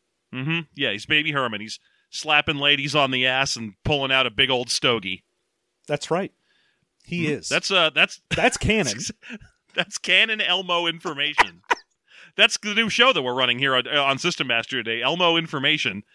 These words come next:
Speaker 1: where we tell you each week a new fact about Elmo from Sesame Street.
Speaker 2: We've got our new show, Elmo in the Canon,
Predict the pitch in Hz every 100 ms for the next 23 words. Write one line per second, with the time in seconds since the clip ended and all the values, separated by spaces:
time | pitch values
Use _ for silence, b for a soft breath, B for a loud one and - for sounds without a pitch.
0 | B 143 143 139 147 196 220 208 151 120
1 | 147 - 180 226 120 147 135 151 170 -
2 | 156 117 156 143 135 127 139 143 113 92
3 | - 120 151 131 123 98 - 92 - -
4 | 226 214 190 165 165 262 285 262 175 160
5 | 175 277 320 330 349 359 - 240 180 165
6 | 156